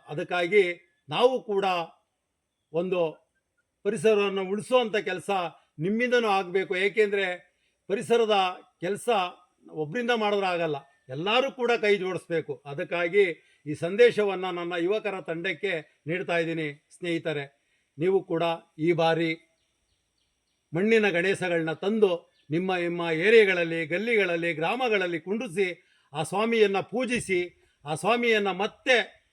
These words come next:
ನದಿಗೆ, ಕೆರೆಗಳಿಗೆ ವಿಸರ್ಜನೆ ಮಾಡಿದ್ರೆ ಆ ನದಿ, ಆ ಮೂರ್ತಿ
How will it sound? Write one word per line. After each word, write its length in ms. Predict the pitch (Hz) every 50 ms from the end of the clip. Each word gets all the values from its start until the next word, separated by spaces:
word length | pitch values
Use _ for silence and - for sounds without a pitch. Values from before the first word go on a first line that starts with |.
| _ _ _ _ _ _ _ _ _ _ _ _ _ _ _ _ _ 170
ನದಿಗೆ, 400 | 190 202 226 233 185 202 190 185 185 180 - - _
ಕೆರೆಗಳಿಗೆ 560 | 170 190 214 214 214 208 196 185 170 185 170 165 160 - _ _ -
ವಿಸರ್ಜನೆ 480 | 170 - - 254 233 202 233 220 214 208
ಮಾಡಿದ್ರೆ 460 | 190 180 185 185 180 180 185 190 170 151 143 - _ _ _ _ _ _ _ _ _ _ _ 151
ಆ 100 | 160 175 175
ನದಿ, 260 | 175 180 180 160 220 - 151 160 170
ಆ 40 | 170 175 175 175 170 170 165 165 160 160
ಮೂರ್ತಿ 460 | 143 165 208 240 226 160 - 214 196